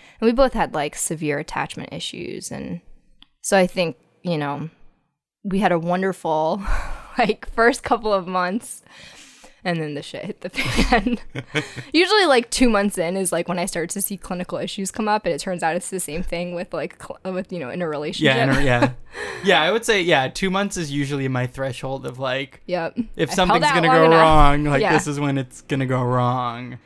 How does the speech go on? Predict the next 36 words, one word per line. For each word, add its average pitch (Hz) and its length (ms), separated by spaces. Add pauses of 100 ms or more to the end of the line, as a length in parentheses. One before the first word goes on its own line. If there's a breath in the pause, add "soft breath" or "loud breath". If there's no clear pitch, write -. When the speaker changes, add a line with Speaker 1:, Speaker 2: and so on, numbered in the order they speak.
(140)
Speaker 1:
Yeah, 170 340
so 214 180
those 220 160
things 214 220
that 180 80
I 170 60
feared, 240 340
they 165 80
started 165 320
to 165 80
come 147 260
up. 165 320 (220)
Um, 147 500 (140)
Speaker 2:
Yeah, 135 240
those 131 200
things 135 160
of, 127 100
like, 127 160
your 131 140
mental 120 280
illnesses 123 500
being 123 600
a - 20
lot 135 120
Speaker 1:
Yeah. 123 600
Speaker 2:
for 127 460 (480)
the, 123 360 (1040)
for, 147 160
like, 127 180
the 135 80
ability 123 380
of 120 100
the 120 80
relationship 120 560
to 127 60
keep - 380